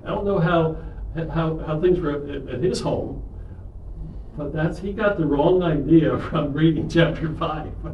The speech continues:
of Ephesians. But we come to the last part, the part that was read, verses thirty, thirty-one, thirty-two, and thirty-three. Here's a summary,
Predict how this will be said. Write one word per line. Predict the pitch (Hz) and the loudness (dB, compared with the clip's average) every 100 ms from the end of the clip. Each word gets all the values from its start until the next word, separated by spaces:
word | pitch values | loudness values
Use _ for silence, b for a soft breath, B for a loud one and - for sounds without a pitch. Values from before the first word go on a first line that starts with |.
| B 202 226 B | B -4 -4 B
of | 165 - 131 | -4 -4 -2
Ephesians. | 190 226 202 175 156 - - - - - - 120 - - - - - - - - - - - - - - - - - - - - - - - - - - B B B - - - - - - - - - - | -2 0 2 2 2 -4 -10 -12 -14 -14 -12 -12 -12 -12 -14 -14 -14 -14 -14 -12 -12 -12 -12 -14 -14 -14 -14 -14 -14 -14 -14 -14 -14 -14 -12 -10 -10 -12 B B B -12 -12 -14 -14 -12 -12 -10 -12 -12 -10
But | - 127 | -4 -2
we | |
come | 160 143 | 2 2
to | 139 | 2
the | 127 117 | 2 0
last | 120 123 - - | 0 -2 -4 -4
part, | 117 110 | -2 -2
the | - | -4
part | 127 123 | -4 -4
that | 127 | -4
was | 117 107 | -6 -6
read, | 117 110 104 98 - - - - - - - - - - | -6 -4 -4 -6 -10 -12 -14 -14 -16 -14 -14 -14 -14 -12
verses | - - - | -10 -10 -6
thirty, | 127 131 117 | -2 0 -2
thirty-one, | 117 117 107 113 110 110 | -2 -2 0 0 -2 -2
thirty-two, | 110 107 110 113 107 | -6 -6 -6 -4 -4
and | 101 | -6
thirty-three. | 104 104 113 | -6 -6 -6
Here's | 104 160 | -6 -4
a | 165 | -2
summary, | 170 170 135 | 0 2 0